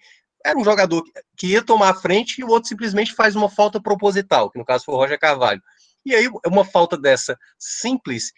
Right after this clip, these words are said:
que na prática não dava nem a entender, não dava nem uma, uma certeza de que o gol sairia, e é por isso que eu reforço, pra expulsar tem que ser uma chance clara e evidente de gol, e ali não tinha nada de evidente na jogada a ponto dele expulsar, certo? E aí, como até o J P falou, já teve atos que fizeram isso.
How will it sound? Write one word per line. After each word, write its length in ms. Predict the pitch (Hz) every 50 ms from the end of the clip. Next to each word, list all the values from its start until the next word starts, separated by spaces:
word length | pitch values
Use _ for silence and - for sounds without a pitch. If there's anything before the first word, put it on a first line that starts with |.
| - _ _
que 100 | _ 160
na 140 | 165 170 160
prática 520 | - - 160 160 156 - - - 147 127 -
não 120 | 147 160 175
dava 280 | 165 175 175 165 185
nem 100 | 190 226
a 60 | 254
entender, 600 | 262 - - 202 180 151 135 127 165 190 190 190 - _ _ _
não 80 | 135
dava 220 | 131 147 151 156 170
nem 100 | 180 208
uma, 160 | 226 214 190 190
uma 180 | 180 170 170
certeza 720 | - - 170 147 - - _ - 170 190 170 131 123 113 - _ _ _ _
de 80 | 131 135
que 140 | - - 160
o 60 | 147
gol 200 | 139 147 147 131
sairia, 420 | - - - - 131 139 175 -
e 60 | 160 175
é 40 |
por 100 | 175 262
isso 100 | 330 -
que 60 | - 320
eu 40 |
reforço, 440 | 254 208 - - 139 117 107 - - - - - _
pra 140 | - 160 196
expulsar 540 | 247 - - - 165 139 - - 175 185 180
tem 120 | - 180
que 60 | 175
ser 120 | - - 185
uma 120 | 185 180
chance 300 | - - 165 - - 170
clara 340 | - - - 160 175 185 190
e 60 | 185
evidente 440 | 180 156 165 147 139 143 147 - -
de 100 | 151 147
gol, 220 | 120 123 139 196 - _ _ _ _
e 80 | - 240
ali 140 | 202 190 190
não 100 | 196 190
tinha 200 | 190 - 185 165
nada 320 | 156 156 165 175 170 170
de 100 | 143 160
evidente 460 | 156 143 151 143 123 131 135 - -
na 100 | 151 143
jogada 400 | 131 139 120 117 117 117 117 107 - _ _ _ _
a 100 | 135 131
ponto 340 | - - 139 147 143 -
dele 200 | 143 135 143 143
expulsar, 580 | 147 - - - 190 180 - - 131 107 95 - _ _ _ _ _ -
certo? 240 | - 131 147 - 160
E 80 | 143
aí, 100 | 139 147
como 180 | 147 - 156 147
até 100 | 139 156
o 40 | 151
J 200 | 143 165 160 165
P 120 | 156 180 170
falou, 260 | - 180 139 110 101
já 100 | 127 120
teve 280 | - 143 135 139 156
atos 220 | 151 147 160 - -
que 120 | - -
fizeram 320 | - 190 170 180 180 165 123
isso. 160 | 104 -